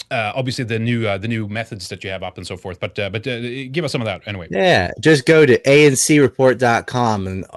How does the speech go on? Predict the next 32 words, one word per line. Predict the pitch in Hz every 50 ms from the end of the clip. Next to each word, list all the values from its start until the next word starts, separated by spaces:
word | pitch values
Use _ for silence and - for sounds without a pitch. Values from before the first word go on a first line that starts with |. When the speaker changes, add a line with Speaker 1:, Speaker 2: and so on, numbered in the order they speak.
| -
Speaker 2:
everything | 117 120 120 131 123 117 117
else | 120 120 113 - - 104
is | 95
in | 107 107 101
the | 98
buttons | 87 - 113 98 - 92 95 87 90
on | 95 92 90
the | 85
sidebar. | - - 110 101 98 98 87 80 90 82 78 78 - - _ _ _ _ _ _ _ _ _ _ -
You | 92 90
know, | 87 85 85 82 - -
we're | 110 120 123 120
everywhere, | 120 113 104 113 107 101 107 104 107 104 101 101 101 95 - -
just | - 98 - -
like | 104 95 87
Red | 95 95 95
Ice | 95 95 95 87 - 90
is | 85 87
everywhere. | 92 90 80 87 85 85 87 85 85 85 80 _ _ _ _ _ _ _ _ _ _ -
A | 120 127 135
N | 131 117
C, | - - - 117 113 113
that | 107 101
stands | - - 110 104 95
for | - 92
anti-neocon, | 95 98 92 - 95 87 92 92 92 90 - - 87 85 85 82 _ -
A | 120 131 135 139 135 - -
N | 135 123 120 110 107 98
C | 98 - - 113 107 98
report | 90 92 90 - - 101 92 82
dot | 95 95 92 -
com, | - 101 98 98 95 95 92